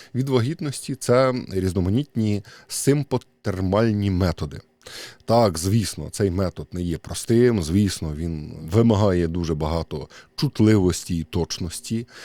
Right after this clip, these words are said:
Звісно, потрібно знати дуже добре свій жіночий організм, чоловічий там менше має нюансів, він весь час стабільний і однаковий. А от жіночий в плані гормонів, зміну, зміни циклу і так далі, все змінюється, і це все діло потрібно вивчити.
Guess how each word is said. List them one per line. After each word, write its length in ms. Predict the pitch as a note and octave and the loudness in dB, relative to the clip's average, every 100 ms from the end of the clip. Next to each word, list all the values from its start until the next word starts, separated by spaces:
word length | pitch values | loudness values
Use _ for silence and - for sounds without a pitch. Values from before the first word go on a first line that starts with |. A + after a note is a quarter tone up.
| - - | -20 -14
Звісно, 500 | - E2 G#2 C3 - | -8 0 0 0 -2
потрібно 720 | E2+ - G#2+ A2 G#2+ F#2 F2 D#2+ | -6 -6 -4 -2 0 0 0 -2
знати 420 | E2 G2+ F2 E2+ | 0 0 0 -4
дуже 260 | D#2 D#2+ D#2 | -4 -4 0
добре 340 | F2+ D#2+ D#2+ | 0 0 -4
свій 280 | - F#2 D#2 | -4 -4 -2
жіночий 520 | D2 G#2 G2+ E2 D#2 | -2 0 0 -2 -6
організм, 500 | D2+ E2+ A2 C3 B2 | -4 0 0 0 -4
чоловічий 540 | - E2 D#2+ D#2 - | -6 -6 -4 -6 -8
там 260 | - D2+ D#2 | -8 -8 -8
менше 400 | F2+ G2 F#2 - | -4 -2 -2 -4
має 260 | E2 E2 E2+ | -6 -4 -2
нюансів, 480 | F2+ A#2 C#3 - G2 | -2 -2 -2 -6 -4
він 220 | F2 E2 | -4 -4
весь 160 | D2 D#2+ | -6 -6
час 220 | E2+ D#2+ | -6 -6
стабільний 520 | - F2 F2 E2 D#2+ | -6 -4 -2 -2 -4
і 60 | D#2 | -4
однаковий. 600 | E2+ A#2+ C3+ A2+ G2+ G#2+ - - - | -4 -4 -4 -6 -6 -10 -20 -20 -12
А 120 | - | -4
от 160 | - G#2 | -4 -2
жіночий 640 | F#2 G2+ A#2+ - F#2 F2+ | 0 0 0 -2 -4 -4
в 140 | E2+ - | -8 -6
плані 500 | - F2+ D#2 D#2 D#2 | -4 -2 -4 -6 -6
гормонів, 800 | D#2 F#2+ A#2 D3+ C3+ A2 G2 F2 | -4 -2 0 -2 -2 -4 -4 -6
зміну, 760 | D2+ E2+ F#2 E2 D#2+ D#2+ D#2 D#2+ | -6 -4 -4 -4 -6 -6 -8 -10
зміни 400 | D#2+ F#2 F#2 D#2 | -4 0 0 -2
циклу 400 | - C#3+ - F2 | -2 -4 -2 -2
і 40 | |
так 180 | E2 E2+ | -2 -4
далі, 260 | G#2 A2+ F2+ | 0 0 -2
все 380 | - E2+ F2 D#2 | -6 -6 -6 -4
змінюється, 580 | G#2+ D#3 C3+ A2+ - | -4 -4 -4 -6 -6
і 100 | - | -8
це 140 | - A#2+ | -6 -8
все 180 | G#2+ F2 | -8 -4
діло 240 | A2+ F#2 | -2 -2
потрібно 380 | F2 G2+ F2+ E2+ | -4 -6 -4 -2
вивчити. 440 | E2+ D2 - - | -2 -4 -8 -16